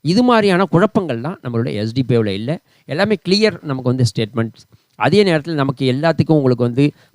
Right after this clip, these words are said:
ஃபாஸ்ட் ரிப்ளை உங்களுக்கு உண்டு. ஏதாவது ஒரு ப்ராப்ளம் அப்படின்னா, நம்மளோட கஸ்டமர் கேருடைய சப்போர்ட் உங்களுக்கு ஹண்ட்ரட் பர்சன்ட் உண்டு. நம்மளுடைய லோக்கல் லாங்குவேஜ்லயே உங்களுக்கான சப்போர்ட் கிடைக்கும், கண்டிப்பாக உண்டு. வாங்க, எஸ் டி பே கூட ஜாயின் பண்ணுங்க. உங்களுடைய,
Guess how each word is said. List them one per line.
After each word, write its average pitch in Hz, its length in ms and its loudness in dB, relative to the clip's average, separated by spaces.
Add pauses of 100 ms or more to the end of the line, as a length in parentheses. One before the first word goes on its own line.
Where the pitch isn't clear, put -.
ஃபாஸ்ட் 170 280 2
ரிப்ளை 120 320 -2
உங்களுக்கு 110 320 0
உண்டு. 104 300 0 (320)
ஏதாவது 226 520 4
ஒரு 185 220 6
ப்ராப்ளம் 165 320 2
அப்படின்னா, 127 360 -4
நம்மளோட 120 300 2
கஸ்டமர் 165 420 0
கேருடைய 113 340 -4 (100)
சப்போர்ட் 170 360 0
உங்களுக்கு 110 420 -4
ஹண்ட்ரட் 123 280 -6
பர்சன்ட் 120 180 -6
உண்டு. 101 340 -6 (340)
நம்மளுடைய 127 340 2
லோக்கல் 160 320 2
லாங்குவேஜ்லயே 139 540 0
உங்களுக்கான 113 400 -2
சப்போர்ட் - 480 0
கிடைக்கும், 87 340 -14
கண்டிப்பாக 104 420 -6
உண்டு. 73 320 -16 (560)
வாங்க, 190 520 -2
எஸ் 123 200 -2
டி 135 100 0
பே 127 120 0
கூட 117 340 0
ஜாயின் 113 360 -2
பண்ணுங்க. 110 400 -4
உங்களுடைய, 131 600 2